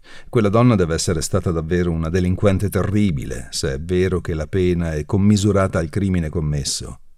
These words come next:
Infatti abbiamo questa piccola consolazione, rispose Dacre,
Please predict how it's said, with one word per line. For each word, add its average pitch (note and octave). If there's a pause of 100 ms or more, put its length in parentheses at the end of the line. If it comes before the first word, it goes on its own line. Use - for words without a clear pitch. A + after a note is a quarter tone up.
(800)
Infatti C#3
abbiamo G#2+
questa G2+
piccola G2+
consolazione, F2+ (500)
rispose E2+
Dacre, D2